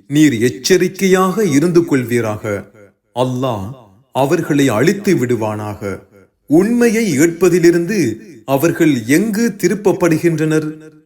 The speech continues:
மேலும் வாருங்கள், அல்லாஹுவின் தூதர் உங்களுக்காக உங்களுடைய இரட்சகனிடம் பாவ மன்னிப்பை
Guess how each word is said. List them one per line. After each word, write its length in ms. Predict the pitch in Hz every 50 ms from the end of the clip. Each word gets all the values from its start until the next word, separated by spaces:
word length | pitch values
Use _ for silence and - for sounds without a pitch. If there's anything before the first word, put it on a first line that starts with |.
| _ _ _
மேலும் 720 | - 131 143 147 151 151 147 156 151 123 107 104 120 151 - - - - 120 110
வாருங்கள், 640 | 123 131 131 143 135 127 117 107 101 101 98 98 98 101 - - 101 98 _ _ _ _
அல்லாஹுவின் 720 | - 135 143 156 160 175 170 151 127 151 147 143 143 139 143
தூதர் 720 | - - 147 147 139 139 131 120 127 170 165 - 131 - - - _
உங்களுக்காக 1040 | 127 143 175 185 160 175 147 135 - - - 120 113 107 98 107 104 101 110 131 - - _ _ _ _ _ _
உங்களுடைய 680 | - 156 170 214 226 208 254 233 226 196 208 208 208 175
இரட்சகனிடம் 1000 | 139 143 143 - - 214 185 156 175 156 151 147 170 151 117 101 92 - 170 147 123 - _ _ _ _
பாவ 380 | - 147 160 202 220 208 247 220
மன்னிப்பை 680 | 170 156 156 165 165 160 160 - - 151 143 - -